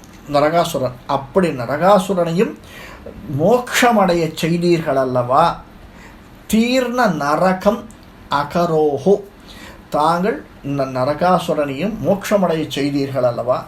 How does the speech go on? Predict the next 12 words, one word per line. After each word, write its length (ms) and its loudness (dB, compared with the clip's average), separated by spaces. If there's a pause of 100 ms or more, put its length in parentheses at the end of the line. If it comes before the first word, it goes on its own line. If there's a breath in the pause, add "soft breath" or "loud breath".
(120)
அப்படின்னு 440 -2
சாதிக்கிறார். 460 -2 (440 loud breath)
இந்த 280 -4
நரகாசுரனை 920 0
மோட்சமடைய 640 0
செய்தார், 520 -4 (280)
ரைட்டு. 640 -4 (1160 loud breath)
ஆ, 320 2 (420)
நரகாசுரனுக்கு 960 0
ஒரு 160 2
பிள்ளை 260 -2
இருந்தான். 340 -6